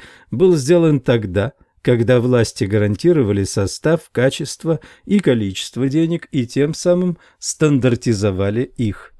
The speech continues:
Подобная эволюция происходила обычно потому, что делала использование денег более удобным. Например,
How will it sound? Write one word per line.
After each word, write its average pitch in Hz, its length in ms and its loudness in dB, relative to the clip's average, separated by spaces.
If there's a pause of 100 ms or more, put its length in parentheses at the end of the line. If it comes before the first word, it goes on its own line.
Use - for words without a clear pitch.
(460)
Подобная 180 560 2
эволюция 175 800 2
происходила 160 720 2
обычно 147 400 -2
потому, 143 420 0
что - 220 0
делала 104 500 2
использование 95 800 -2
денег 98 320 -2
более 170 440 2
удобным. 87 720 -2 (320)
Например, 123 680 0